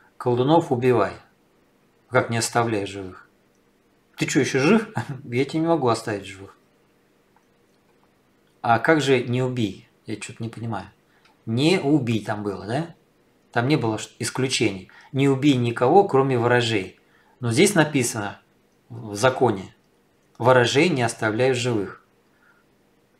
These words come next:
Противоречие, извините. Так чё, заповеди отменяются, что ли? Потому что вот законы подробные.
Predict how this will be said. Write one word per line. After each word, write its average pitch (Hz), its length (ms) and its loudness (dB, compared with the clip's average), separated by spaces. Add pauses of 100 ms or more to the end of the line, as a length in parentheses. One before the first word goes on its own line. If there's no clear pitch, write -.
(640)
Противоречие, 120 840 -2
извините. 113 540 -6
Так 127 180 0
чё, 135 140 2
заповеди 139 460 2
отменяются, 180 560 2
что - 220 -8
ли? 98 140 -10
Потому 117 200 -8
что - 140 -4
вот 135 180 0
законы 123 380 4
подробные. 107 640 2